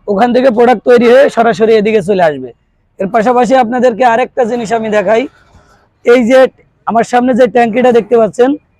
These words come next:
এই ট্যাঙ্কিটা হচ্ছে একশো বিশ লিটার ফুয়েল ক্যাপাসিটি একটি ট্যাঙ্ক।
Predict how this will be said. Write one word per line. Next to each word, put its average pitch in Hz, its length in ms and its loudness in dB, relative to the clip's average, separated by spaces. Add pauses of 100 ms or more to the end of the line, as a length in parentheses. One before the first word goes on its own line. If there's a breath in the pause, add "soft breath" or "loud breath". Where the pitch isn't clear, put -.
(260)
এই 233 140 4
ট্যাঙ্কিটা 233 540 0
হচ্ছে 254 260 -4 (140)
একশো 226 320 -10
বিশ 208 240 -6
লিটার 233 260 -2
ফুয়েল 226 280 -2
ক্যাপাসিটি 226 440 -4
একটি 208 240 -6
ট্যাঙ্ক। 220 280 -4